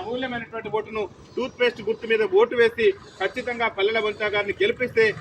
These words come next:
మీ మోతను అన్ని రంగాల్లో కూడా అభివృద్ధి చేస్తుందని చెప్పేసి తెలియజేస్తూ, ఇక్కడ ఉన్నటువంటి విద్యా వ్యవస్థను కానివ్వండి,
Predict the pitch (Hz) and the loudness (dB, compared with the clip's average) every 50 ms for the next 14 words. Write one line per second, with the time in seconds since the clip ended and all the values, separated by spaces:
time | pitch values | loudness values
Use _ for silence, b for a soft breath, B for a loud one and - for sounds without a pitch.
0 | - - - 175 196 202 208 220 220 240 220 190 190 220 240 226 214 220 233 247 | -10 -4 0 2 2 2 2 -2 -2 -2 -2 -2 2 2 2 2 2 2 0 0
1 | 240 240 233 220 220 220 196 196 202 220 - 214 202 208 202 - 208 196 202 196 | 0 0 2 2 2 2 2 0 -2 -4 -2 0 0 0 2 0 -2 -2 0 0
2 | 196 381 - - 196 185 - 196 196 427 415 - 208 202 - - - 370 - - | 0 0 0 0 -4 -2 0 0 2 2 2 2 2 0 0 0 -2 -2 -2 -6
3 | - - - 170 - 226 214 208 214 226 214 214 220 214 208 208 190 196 - 226 | -14 -12 -10 -6 -2 0 0 0 0 0 -2 -2 -4 -2 -2 0 0 0 0 0
4 | 214 220 220 214 208 - 214 214 214 220 214 214 214 220 214 226 | 0 0 0 -2 -4 -6 -8 -4 -4 -4 -4 -4 -4 -2 2 0